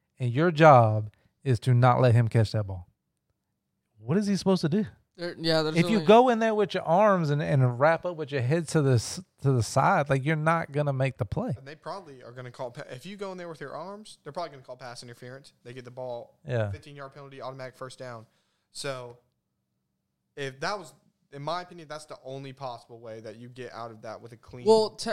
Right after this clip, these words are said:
Speaker 2: well, if he
Speaker 3: Okay,
Speaker 2: led with
Speaker 3: that's
Speaker 2: his
Speaker 3: not
Speaker 2: arms there, like, that's kind of off topic, but, like, he stepped out of bounds anyway, so it wouldn't have been, it would have been
Speaker 1: I
Speaker 2: a
Speaker 1: hate
Speaker 2: contact.
Speaker 1: the defenseless receiver. Like, when they say, "Oh, he was defenseless."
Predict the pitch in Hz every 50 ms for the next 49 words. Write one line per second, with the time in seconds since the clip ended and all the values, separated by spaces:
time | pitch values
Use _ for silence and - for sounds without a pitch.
0 | - - - 180 196 208 202 185 - 185 214 - 247 240 214 202 208 214 220 240
1 | 196 196 185 175 170 180 185 196 196 180 208 208 208 208 196 180 160 160 151 -
2 | 160 151 - - 160 151 143 147 147 143 - - 160 147 143 143 147 147 - -
3 | 143 135 135 139 135 - _ - 165 160 170 156 - - 165 151 - - 151 147
4 | 139 139 131 139 139 127 120 127 139 143 139 - - - 80 76 - - 107 131
5 | 104 76 - - - - - 147 151 147 139 104 139 151 175 196 185 143 120 131
6 | 143 143 143 147 - 127 117 131 123 120 120 117 117 113 110 107 123 107 - -
7 | 151 147 143 - - 135 131 127 110 - 123 113 101 - - 135 127 120 104 110
8 | 104 104 110 117 - - 135 123 120 127 127 135 131 135 131 127 120 - 156 139
9 | 135 147 - 147 147 143 127 147 151 151 139 110 - 127 101 - - 156 151 135
10 | - 120 113 104 107 -